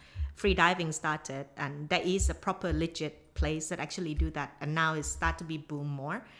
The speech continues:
So if you like to, you know, diving, even shallow diving, because most of the places around the island is quite shallow diving. So you can snorkeling quite easily and easy access,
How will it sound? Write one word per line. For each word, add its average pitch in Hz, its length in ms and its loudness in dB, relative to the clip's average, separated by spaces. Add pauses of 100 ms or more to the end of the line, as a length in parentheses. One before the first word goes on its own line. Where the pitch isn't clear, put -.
(160)
So - 160 -2
if 190 160 2
you 202 80 2
like 185 300 4
to, 202 120 -2
you 175 380 0
know, 160 160 -2
diving, 170 600 2
even 175 340 -2
shallow 180 360 2
diving, 165 400 0
because 233 280 -4
most 226 240 0
of 214 100 -4
the 175 260 0
places 190 420 -2
around 175 260 0
the 156 100 -4
island 180 300 0
is - 80 -8
quite - 200 -6
shallow 151 340 -2 (340)
diving. 135 400 -6
So - 120 -8
you 170 80 -2
can 185 140 -6
snorkeling 190 480 -4
quite - 200 -8
easily 160 440 -4
and 143 140 -8
easy 202 320 -6
access, 165 520 -6